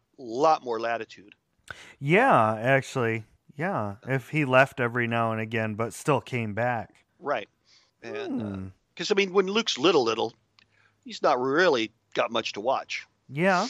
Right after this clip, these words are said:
Speaker 2: this is true. This is very true. But then again, also, I mean,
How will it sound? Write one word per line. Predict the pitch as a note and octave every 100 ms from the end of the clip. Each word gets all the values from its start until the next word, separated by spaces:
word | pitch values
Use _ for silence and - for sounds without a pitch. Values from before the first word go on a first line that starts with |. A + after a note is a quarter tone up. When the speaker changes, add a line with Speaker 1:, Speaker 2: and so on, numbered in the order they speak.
| - -
Speaker 2:
this | D#3+ F4
is | E4
true. | - E4 B2 G2 - _
This | C3+ -
is | G3
very | F#3+ A3 A#3+
true. | - C4 - - _ - - -
But | F#3
then | A3+ A3
again, | F#3 G3+ F3+
also, | E3 G3+ - D#3+ C#3+ C#3
I | D3
mean, | D#3+ D#3+ D3+ D3